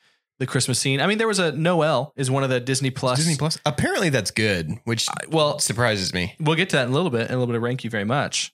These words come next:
Speaker 2: Okay.
Speaker 1: But it's like a top ten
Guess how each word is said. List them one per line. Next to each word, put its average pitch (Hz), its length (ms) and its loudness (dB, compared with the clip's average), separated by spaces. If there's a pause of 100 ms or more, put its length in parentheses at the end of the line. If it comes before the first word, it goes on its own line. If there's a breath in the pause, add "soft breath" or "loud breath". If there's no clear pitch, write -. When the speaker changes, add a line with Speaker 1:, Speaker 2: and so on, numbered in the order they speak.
Speaker 2:
Okay. 113 300 0
Speaker 1:
But 113 300 0 (1080)
it's - 160 -2
like 135 120 2
a 120 40 2
top 127 320 0
ten 101 420 0